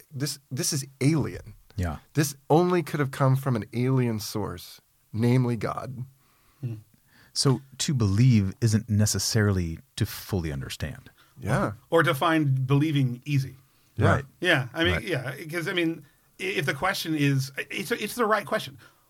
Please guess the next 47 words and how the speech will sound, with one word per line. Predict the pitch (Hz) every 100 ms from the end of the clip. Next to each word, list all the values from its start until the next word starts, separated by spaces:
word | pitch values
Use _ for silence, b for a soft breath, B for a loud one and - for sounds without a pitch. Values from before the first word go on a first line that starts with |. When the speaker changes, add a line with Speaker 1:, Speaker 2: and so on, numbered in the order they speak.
| -
Speaker 3:
Why | 139 160 220 302
would | 208 147 127
this, | 110 170 196 - - _
s-, | - - _ - _ - - 156
believing | 165 208 196 139
this | 135
set | 190 156
of |
things | 139 160 131
have | 135
any | 135 175
power | 139 - 123 156 127
to, | - 131
like, | 123 113 - B
Speaker 2:
Hmm. | 104 87
Speaker 3:
change | - 170 175
someone's | 139 165 139
life | 135 139
for | 147
the | 127
better? | 113 127 135 - -
Speaker 2:
Hmm. | 104 -
Speaker 3:
I |
think | 233 262
that | 147
actually | 160 - 147
is |
a | 135
really | 127 127
important | 147 139 139 139
question. | 196 165
Speaker 1:
Yeah. | 123 104 b b -
Speaker 3:
And | 180 175 156
I | 165
don't | 240
necessarily | 220 - 175
have | 147
an | 147
answer | 220 -
for | 135 131 123
it. | 143
I | 170
just | 226
have | 208 175
lives | 135 123 160 170 135 - _
surrounding | - 143 214 208 131
me | 123